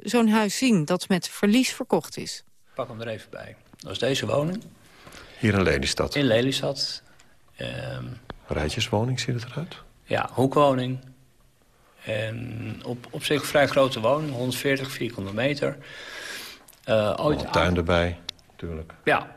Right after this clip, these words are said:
Speaker 2: ooit aangekocht, tweehonderdvijfendertigduizend euro. Eh, dat is om en bij vijf jaar geleden. En ja, die mensen die, eh, die zijn nu gaan verkopen. Ehm,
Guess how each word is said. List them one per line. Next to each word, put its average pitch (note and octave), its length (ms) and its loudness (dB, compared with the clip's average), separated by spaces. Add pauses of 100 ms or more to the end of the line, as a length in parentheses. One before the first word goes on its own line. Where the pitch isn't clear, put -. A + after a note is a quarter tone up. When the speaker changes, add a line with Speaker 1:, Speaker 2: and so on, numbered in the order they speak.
Speaker 2:
ooit D#3 220 2
aangekocht, - 720 0 (300)
tweehonderdvijfendertigduizend B2+ 1700 0
euro. G3 300 0 (1200)
Eh, A2 120 -2 (540)
dat - 100 -14
is - 100 -8
om A#2+ 140 -6
en G#2+ 80 -6
bij G#2 160 0
vijf A#2 280 2
jaar G2 120 -4
geleden. B2 440 0 (880)
En G2+ 720 0
ja, A2+ 180 0
die G2+ 100 -4
mensen G#2 380 -4
die, G2 340 -8
eh, F#2+ 140 -8 (340)
die G#2+ 100 -6
zijn G#2+ 220 4
nu A2 140 0
gaan A2 260 0
verkopen. A2+ 600 2 (640)
Ehm, G2 380 -6